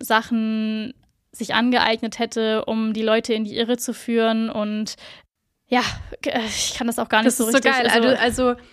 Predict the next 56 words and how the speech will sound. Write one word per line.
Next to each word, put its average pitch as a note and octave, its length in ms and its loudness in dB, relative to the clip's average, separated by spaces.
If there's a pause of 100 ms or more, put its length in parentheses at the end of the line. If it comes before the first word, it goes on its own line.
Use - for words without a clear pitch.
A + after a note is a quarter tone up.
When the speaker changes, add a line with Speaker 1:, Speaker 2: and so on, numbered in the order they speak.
(300)
Speaker 2:
also C4 280 2
die A#3 100 2
sind C#4+ 280 2
so, D#4 340 2 (200)
ähm, A3+ 440 2
Alice A3+ 320 -2
Weidel C#4+ 240 2
sagt, A#3 260 -2
Hitler B3+ 220 -2
ist A3+ 100 -6
ein G#3 120 -8
Kommunist. G#3 640 -2 (600)
Und B3 60 6
dann B3 160 4
sind C#4 200 2
die C4+ 80 0
so, A#3+ 280 4 (280)
ja, B3 360 4
ähm, A3+ 320 0
das A#3 180 -2
ist A#3 120 -10
voll G#3+ 180 0
doof, E4 240 2
dass C4 160 -2
sie A#3+ 80 -4
das G#3+ 140 -4
sagt, A#3 340 -2 (220)
weil A3+ 120 4
das A#3+ 160 0
ist - 320 -8
viel B3 160 2
komplexer, A#3+ 640 0
als, - 440 -4
als G#3 220 0
sie G#3+ 60 -8
es G3 120 -8
eigentlich G3+ 420 -2
sagen G#3 460 -2
will A#3 220 4
oder G#3+ 240 2
als, - 280 -4
als G#3+ 140 0
Speaker 1:
Ja, A#3+ 80 -2
Speaker 2:
sie A3+ 60 0
es A3+ 60 0
Speaker 1:
ja. A#3 40 -2
Speaker 2:
gesagt A3+ 380 0
hat. D#4 200 2
Und A#3+ 180 -2
dann C#4+ 220 4
begründen C#4+ 440 0
die, C4 160 0
warum B3+ 440 4
er A#3+ 460 2
Kommunist A3+ 560 0
war. F#3+ 320 -2